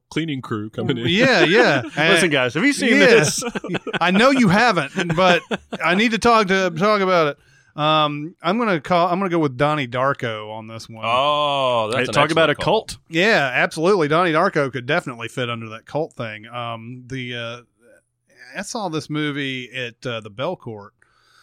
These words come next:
Speaker 2: and, um, I remember, uh, it's just one of those movies that, you know,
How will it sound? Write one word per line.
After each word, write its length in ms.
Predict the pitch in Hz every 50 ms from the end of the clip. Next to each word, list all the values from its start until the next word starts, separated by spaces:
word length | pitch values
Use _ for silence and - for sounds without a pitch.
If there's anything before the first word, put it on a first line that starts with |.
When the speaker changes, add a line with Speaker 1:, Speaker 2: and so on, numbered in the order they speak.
| _ _ _ _
Speaker 2:
and, 340 | 151 131 135 135 139 143 139
um, 480 | 135 131 127 123 120 117 120 123 135 - _
I 80 | 156 151
remember, 880 | 165 175 180 180 208 226 226 226 220 214 202 196 190 180 170 147 - - - - _ _ _
uh, 380 | 160 156 156 151 151 147 147 135 123 _ _
it's 240 | - 151 165 139 -
just 280 | - 170 202 208 - 180
one 160 | 175 175 185
of 40 | 180
those 180 | 175 165 139 131
movies 580 | 143 143 151 151 139 143 143 135 131 120 -
that, 220 | - 127 123 127 127
you 160 | 139 135 135
know, 140 | 131 139